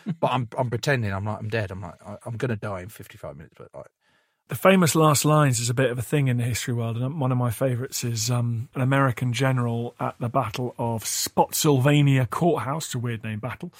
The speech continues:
Speaker 2: during the American Civil War. He's called, uh, John Sedgwick, and he famously went, "They couldn't hit an elephant at this distance." <laughs> And as he was saying distance, a, a sniper's bullet smashed into his skull and killed him instantly. So.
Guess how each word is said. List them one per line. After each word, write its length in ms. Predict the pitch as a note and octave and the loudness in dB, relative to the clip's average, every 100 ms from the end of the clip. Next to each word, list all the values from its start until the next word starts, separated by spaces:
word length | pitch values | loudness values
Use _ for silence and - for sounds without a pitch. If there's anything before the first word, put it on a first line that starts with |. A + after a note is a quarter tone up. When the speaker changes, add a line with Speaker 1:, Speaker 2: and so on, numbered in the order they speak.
| - - - | -18 -18 -8
Speaker 2:
during 160 | - D3+ | 0 2
the 80 | D3+ | 4
American 240 | D3+ C3+ | 2 0
Civil 240 | E3 C#3+ | 0 2
War. 180 | D#3 C#3 | 4 4
He's 120 | C#3 | 2
called, 340 | - D#3 C#3+ C#3+ | 0 0 0 -2
uh, 80 | B2+ | 0
John 240 | D3+ C#3 | 0 2
Sedgwick, 420 | - C#3+ C3+ - | 2 0 0 0
and 80 | D3 | 0
he 240 | C#3+ D#3 | 2 0
famously 420 | - D#3+ D3+ C3+ C3+ | 2 2 2 2 2
went, 240 | C3+ - - - _ | 2 0 -16 -20 _
"They 140 | F#3+ | 8
couldn't 240 | - A#3+ F#3+ | 10 10 10
hit 140 | G3 | 10
an 100 | F3 | 12
elephant 380 | G#3 G#3+ E3+ D3 | 12 12 10 4
at 80 | D#3 | 4
this 160 | D3+ - | 2 8
distance." 460 | E3 D#3 - E3+ _ _ _ _ _ _ _ _ _ - | 8 8 6 2 _ _ _ _ _ _ _ _ _ -6
<laughs> 100 | E3+ - - - - - - - _ - - - - E3 - F3+ - - G#5 - A#5 A#5+ A5 A5 A#5 A5+ - - - - - - - | -4 -2 -4 -6 -14 -14 -16 -20 _ -4 -2 0 0 0 0 -2 -2 -6 -8 -8 -8 -8 -10 -10 -12 -10 -10 -8 -10 -8 -10 -6 -6
And 140 | C#3 | 0
as 200 | F3+ F3+ | 2 4
he 100 | F3+ | 4
was 160 | D#3+ D3+ | 4 4
saying 300 | D3+ D#3+ C#3 | 6 6 6
distance, 640 | D3 - - D3 - - - - _ _ C3+ | 6 4 4 2 0 -4 -8 -20 _ _ 0
a, 260 | C3 C#3 | 4 4
a 60 | C3 | 4
sniper's 460 | - D3+ C#3+ C3 | 2 2 2 0
bullet 300 | A2+ C3+ A#2+ | 2 0 2
smashed 340 | - C#3+ B2 B2+ | -2 -2 -4 -6
into 160 | A#2 | -6
his 100 | A#2 | -4
skull 320 | - - G#2 F#2+ | -4 -4 -6 -6
and 140 | G#2 | -8
killed 220 | A#2 G#2 | -6 -6
him 80 | G#2 | -6
instantly. 420 | G#2 - G2+ G#2 | -8 -10 -14 -14
So. 140 | - | -18